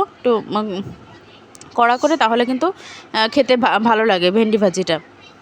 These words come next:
আর পাশাপাশি কিন্তু করলাটাও রান্না করে নিচ্ছি। তো এই তো করলা হচ্ছে পানিটা একদম শুকিয়ে গেছে, আর আলু আর করলা একদম সেদ্ধ হয়ে গেছে। তো এই মো-, এই পর্যায়ে একটু কষিয়ে নিয়ে তারপর হচ্ছে এখানে আমি ঝোলের পানি দিয়ে দিচ্ছি।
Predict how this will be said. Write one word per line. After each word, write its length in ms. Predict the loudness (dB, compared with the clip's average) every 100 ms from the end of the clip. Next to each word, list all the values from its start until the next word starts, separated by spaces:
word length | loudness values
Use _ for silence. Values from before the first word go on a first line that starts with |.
| -20 -20 -20 -20 -20 -20 -18 -6
আর 200 | -4 0
পাশাপাশি 440 | 0 2 2 2
কিন্তু 220 | 2 0
করলাটাও 460 | 2 2 2 2 2
রান্না 240 | 2 0 0
করে 220 | 2 2
নিচ্ছি। 400 | 0 -2 -2 -2 -2
তো 80 | 2
এই 80 | 2
তো 120 | 2
করলা 340 | 2 2 4 2
হচ্ছে 340 | 0 0 0
পানিটা 400 | 2 0 2 0
একদম 220 | 2 0
শুকিয়ে 360 | 0 0 2 4
গেছে, 260 | 4 4
আর 180 | 4 4
আলু 220 | 2 2
আর 120 | 2 2
করলা 340 | 2 2 0
একদম 200 | 0 -2
সেদ্ধ 240 | 0 0 2
হয়ে 260 | 4 4
গেছে। 300 | 4 2 2 0 -8 -20 -20 -8 2
তো 80 |
এই 40 | 2
মো-, 200 | 4 0
এই 240 | 2 2
পর্যায়ে 320 | 2 0 0
একটু 140 | 0 0
কষিয়ে 340 | 0 2 2 2
নিয়ে 180 | 2
তারপর 300 | 0 0 2
হচ্ছে 180 | 0 0
এখানে 200 | 0 0
আমি 120 | 0
ঝোলের 260 | 2 4 4
পানি 220 | 2 0
দিয়ে 180 | 0 0
দিচ্ছি। 340 | -2 -6 -8